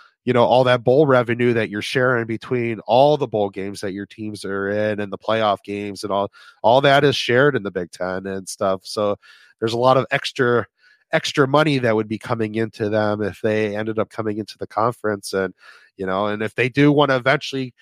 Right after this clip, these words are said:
come back to the Notre Dame at all of old, they gotta, they're gonna have to fix some of those, uh,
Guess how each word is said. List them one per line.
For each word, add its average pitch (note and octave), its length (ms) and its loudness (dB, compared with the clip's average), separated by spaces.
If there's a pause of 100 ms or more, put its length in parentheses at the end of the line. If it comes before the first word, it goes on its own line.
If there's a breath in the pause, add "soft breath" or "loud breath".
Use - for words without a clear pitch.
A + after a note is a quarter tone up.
(200 soft breath)
come C3+ 200 0
back C3 280 2
to C#3+ 100 -10
the B2+ 100 -4
Notre C3 240 0
Dame B2+ 240 -4
at A#2 120 0
all B2+ 380 2 (260)
of A#2 160 -6
old, B2+ 400 -2
they B2 140 -4
gotta, C3 340 -2 (420 soft breath)
they're C3+ 100 2
gonna E3 120 4
have F#3 120 0
to D#3+ 80 -4
fix - 380 0
some C#3+ 160 0
of C3+ 120 0
those, B2+ 400 0
uh, A2+ 400 0